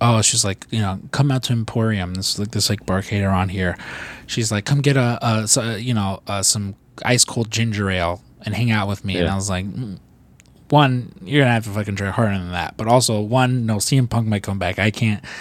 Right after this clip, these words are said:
Speaker 1: I can't risk it.
Speaker 2: <laughs>
Speaker 1: But also, I was like, Emporium doesn't have fucking ginger ale. Like, I've been there enough. She's like, "Yeah, no, they do." I was like, "No, they fucking don't. That's why I always get Liquid Death when I fucking go there."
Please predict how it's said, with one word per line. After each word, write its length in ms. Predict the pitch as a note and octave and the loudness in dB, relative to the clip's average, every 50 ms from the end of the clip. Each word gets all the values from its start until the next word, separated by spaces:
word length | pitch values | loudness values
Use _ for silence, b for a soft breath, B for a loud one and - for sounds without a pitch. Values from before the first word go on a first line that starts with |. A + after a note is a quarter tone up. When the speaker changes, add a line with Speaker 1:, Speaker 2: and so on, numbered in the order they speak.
| B B B B B B B B G2+ | B B B B B B B B 0
Speaker 1:
I 100 | B2 C3 | 0 0
can't 260 | B2+ D#3 C#3 A2+ A2+ | 2 2 0 0 2
risk 200 | - - - A3+ | 0 0 0 0
it. 140 | G#3 A2+ - | -2 0 0
Speaker 2:
<laughs> 220 | F#3+ D#3+ D3 - | 0 0 0 0
Speaker 1:
But 100 | D#3 E3 | 0 2
also, 240 | F3 F#3 F3+ - G3+ | 2 2 2 2 2
I 80 | F3 E3 | 2 2
was 100 | D#3 D3 | 2 0
like, 100 | D3+ C#3 | -2 -2
Emporium 400 | D3+ C#3+ - - F3+ F3+ F3 E3+ | -2 -2 0 2 2 2 2 2
doesn't 200 | D#3+ C3+ C3+ C3 | 0 0 0 -2
have 280 | A#2+ A2 B2 C3 C#3 - | -2 0 2 2 2 2
fucking 260 | D3+ D3 C3+ C#3+ C#3+ | 0 -2 0 -2 -2
ginger 380 | C#3+ C#3 D3 D3+ C#3+ D3+ D#3 D#3 | 0 0 0 0 2 2 2 4
ale. 200 | D3+ D3 D3 C#3+ | 4 4 4 2
Like, 200 | B2 A#2 G#2+ A2 | 2 0 0 0
I've 240 | A2+ A2 A2 - - | -2 -2 -2 -2 0
been 220 | C#3 C3 B2+ A#2+ | 0 0 2 2
there 180 | A#2+ A#2+ A#2 A#2 | 2 2 4 4
enough. 340 | A2 G#2+ G#2 G#2 G#2+ G#2 G#2 | 2 2 2 0 0 -2 -4
She's 140 | A2 - | -4 -4
like, 180 | A#2+ A#2 - D#3 | -4 -4 -2 0
"Yeah, 160 | D#3+ D#3 D3+ | 2 2 4
no, 140 | D3+ D3+ D3+ | 4 4 4
they 100 | D3+ D3 | 2 2
do." 120 | B2+ C3+ | 2 2
I 20 | C3+ | 2
was 80 | B2+ | 0
like, 160 | C3 A#2+ - - | 0 -4 -4 -4
"No, 180 | C#3 C#3 C3+ | -2 0 0
they 140 | B2 C3 B2+ | 0 0 -2
fucking 400 | - - C3+ C3 - - B2+ A#2+ | 0 0 0 0 0 -2 -2 0
don't. 320 | B2+ B2+ B2 A#2+ A2+ G#2 | 2 4 4 4 2 0
That's 260 | G#2 A2 A2+ - - - | 0 -2 -2 -2 -4 -2
why 240 | G#2+ A2+ A#2 A#2 | 0 2 2 2
I 180 | A#2 A2+ A2+ A2 | 2 2 2 2
always 260 | A2 A2+ A2+ A2+ G#2+ A2 | 2 2 2 2 0 -2
get 160 | A2+ G#2+ - | -4 -4 -6
Liquid 340 | G#2 G#2 - - G#2 - - | -6 -4 -2 -2 -2 -2 -2
Death 260 | - E3+ - - - A2 | -2 -2 -2 -2 -2 -4
when 80 | G#2 | -2
I 80 | G#2 G#2 | 0 0
fucking 320 | C#3+ A2+ G2+ G2+ D3 A2+ | 0 0 2 2 2 2
go 240 | G2 G2 F#2 F2 E2+ | 0 -2 -4 -4 -4
there." 260 | E2 D#2 D#2+ E2 - | -6 -8 -10 -10 -14